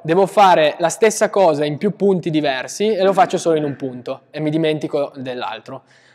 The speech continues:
Noi avremmo potuto collegare, ad esempio, al box, al, alla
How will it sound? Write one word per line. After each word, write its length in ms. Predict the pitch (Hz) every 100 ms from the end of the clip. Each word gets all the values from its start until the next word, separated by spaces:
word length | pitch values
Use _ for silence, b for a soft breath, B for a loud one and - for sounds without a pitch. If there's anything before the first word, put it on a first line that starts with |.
| b b b b _
Noi 180 | 185 202
avremmo 320 | 175 208 208
potuto 560 | 170 196 240 214 165 151
collegare, 800 | 208 208 196 180 185 151 131 127
ad 100 | 143
esempio, 920 | 156 180 180 147 131 123 117 120 - _ _ _ _ _ _
al 180 | - 170
box, 480 | 156 170 156 160 -
al, 600 | 214 247 233 160 160 156 -
alla 880 | 165 170 165 160 160 - - -